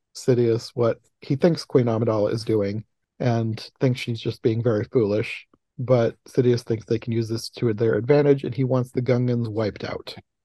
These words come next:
So on the battlefield, the Gungans have all of their, it's, to me, it seems <laughs> maybe too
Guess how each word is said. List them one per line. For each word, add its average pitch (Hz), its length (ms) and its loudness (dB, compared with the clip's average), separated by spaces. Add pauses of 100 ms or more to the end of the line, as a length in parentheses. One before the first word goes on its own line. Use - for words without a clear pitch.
(180)
So 117 480 2 (180)
on 143 220 4
the 139 60 2
battlefield, 123 720 2 (160)
the 131 60 -6
Gungans 135 680 2 (300)
have 120 180 2
all 120 220 6
of 113 120 0
their, 113 380 0 (760)
it's, 160 480 -4 (260)
to 202 140 4
me, 226 120 8
it 208 140 4
seems 170 460 2 (500)
<laughs> - 480 -20
maybe 143 320 4
too 175 560 4